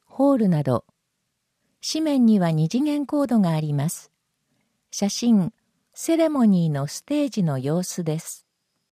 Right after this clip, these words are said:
コピーライト二千二十一、ティーアイエフエフ。オープニングセレモニー。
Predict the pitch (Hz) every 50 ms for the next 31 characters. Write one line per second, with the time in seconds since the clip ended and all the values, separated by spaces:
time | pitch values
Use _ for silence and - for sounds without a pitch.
0 | _ _ - 226 220 - - 311 311 320 311 285 269 233 185 - - 139 110 -
1 | _ _ _ 170 175 175 - 202 202 285 277 254 254 254 220 208 190 170 156 139
2 | 123 127 - - - 151 135 - _ _ _ _ _ _ - 247 269 269 262 262
3 | 233 220 214 202 - _ 185 190 - - 180 180 170 170 - - 120 - - _
4 | _ _ _ _ _ _ _ _ _ _ _ _ _ _ _ _ _ _ _ _
5 | _ _ _ _ _ _ _ _ _ _ _ _ _ _ _ _ _ _ _ _
6 | _ _ _ _ _ _ _ _ _ _ _ _ - 208 247 285 - - - 311
7 | 302 294 294 294 294 277 277 262 - - 254 254 247 226 214 190 165 151 143 127
8 | 117 110 101 - _